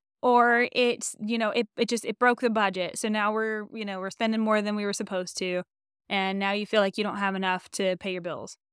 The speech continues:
All, all sorts of things. We could kinda go on forever as far as examples. But really, the fight starts because somebody felt triggered. And then what ends up happening after that is that they didn't handle that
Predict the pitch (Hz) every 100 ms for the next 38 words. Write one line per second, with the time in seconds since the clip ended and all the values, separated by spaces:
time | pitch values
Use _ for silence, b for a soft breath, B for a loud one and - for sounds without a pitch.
0 | - - 320 359 349 254 220 208 240 -
1 | 233 233 247 240 226 214 214 202 - 196
2 | 233 254 - 214 208 202 190 180 180 262
3 | _ _ _ _ 262 240 233 - 220 302
4 | 320 220 226 269 285 - 254 240 240 226
5 | - 226 226 220 208 - 202 175 139 _
6 | _ - 226 254 269 269 262 247 233 233
7 | 226 220 247 226 226 208 208 240 320 269
8 | 226 220 214 240 254 196 220 233 220 214
9 | 208 214 _ _ _ - 202 220 208 208